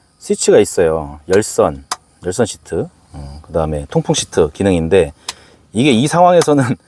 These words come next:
<laughs> 잘 보이지만 운전자가 딱 앉은 상황에서는 이게 안 보이잖아요. 음, 그냥 올라가기 전에 확인을 해야 됩니다.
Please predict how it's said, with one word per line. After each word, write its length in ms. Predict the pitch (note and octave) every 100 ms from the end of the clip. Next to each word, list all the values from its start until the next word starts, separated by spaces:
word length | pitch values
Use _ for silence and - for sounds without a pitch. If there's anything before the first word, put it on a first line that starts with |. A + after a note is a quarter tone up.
| _
<laughs> 320 | _ _ _ -
잘 160 | A#2+
보이지만 540 | A#2 C3 A2+ G#2 G#2 F#2
운전자가 1300 | A#2+ D#3+ E3 D#3 C3 - _ _ _ - A2 A2
딱 200 | G2+ -
앉은 260 | G2 C3 F3+
상황에서는 680 | E3 D3 B2+ A2+ A2 G#2+ F#2
이게 480 | F#2+ B2 B2+ G2 D#2
안 200 | F2+ C3
보이잖아요. 640 | D3 A2+ F#2+ D#2+ E2 E2 D#2+ _ _ _ _ _ _ _ _ _ -
음, 140 | - - _
그냥 260 | - - -
올라가기 440 | F#2 A#2+ B2+ A2
전에 260 | F#2 A2 B2+
확인을 340 | B2 D3 D#3 B2+
해야 120 | G#2+
됩니다. 340 | F2 D2+ D2